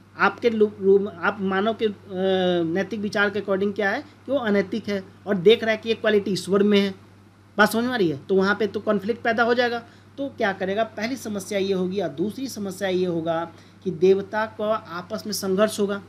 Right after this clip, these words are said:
देवताओं का आपस में संघर्ष कैसे, वो देखो। आपको पता होगा श्री कृष्णा,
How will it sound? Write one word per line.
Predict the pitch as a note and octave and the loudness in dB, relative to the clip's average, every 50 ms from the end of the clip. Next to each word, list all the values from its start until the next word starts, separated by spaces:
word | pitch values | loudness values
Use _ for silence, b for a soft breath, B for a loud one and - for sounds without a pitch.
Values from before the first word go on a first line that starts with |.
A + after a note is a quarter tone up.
| - - - - - - - - - - - - - - - - | -20 -20 -20 -20 -20 -20 -20 -20 -20 -20 -20 -20 -20 -20 -14 -10
देवताओं | - D#3 C#3+ - G3 F#3+ A3 A3 | -8 -8 -4 0 2 2 2 4
का | A3 A#3+ | 4 4
आपस | A3 A3 - A#3 G#3+ | 2 2 2 -2 -4
में | A#3+ | -6
संघर्ष | A3 - A#3+ A3 G#3 G#3+ G3 - | -6 -4 -4 -2 -2 -2 -4 -4
कैसे, | - - A3+ G#3+ A3 C4 C4 | 0 0 0 0 2 0 -2
वो | B3+ A3+ G3 | 0 2 0
देखो। | F3 D#3+ D3+ C#3+ - C3+ C3+ - - B B B B B B B | 0 0 -2 -6 -8 -14 -16 -18 -20 B B B B B B B
आपको | - F3 - - | -8 -4 -4 -4
पता | G#3 - - G#3 - B3 | -2 -2 -2 -2 2 4
होगा | A#3+ A#3 G#3 G#3 A3 A3 - - - - - - - - | 4 4 4 2 2 0 -2 -8 -20 -20 -20 -20 -8 -4
श्री | G3+ G3+ | -4 -4
कृष्णा, | G#3+ - A#3 G#3 - - A3+ G#3 F3+ D3 C#3+ C3+ | -4 -4 -6 -6 -6 -4 -4 -2 -2 -4 -4 -8